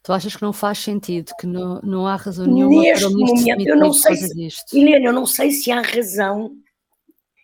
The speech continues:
Speaker 2: e acho que no fim, quando se souberem os factos,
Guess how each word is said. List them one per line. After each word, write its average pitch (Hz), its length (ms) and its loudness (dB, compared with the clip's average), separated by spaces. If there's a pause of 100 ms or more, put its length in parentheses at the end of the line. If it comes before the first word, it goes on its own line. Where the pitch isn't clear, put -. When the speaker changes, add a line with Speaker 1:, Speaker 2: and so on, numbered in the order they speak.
(220)
Speaker 2:
e 233 120 0
acho 190 280 -2
que 196 100 -2
no 208 180 2
fim, 311 520 4
quando 190 220 -6
se - 120 -8
souberem 170 460 -6
os 143 140 -12
factos, - 720 -20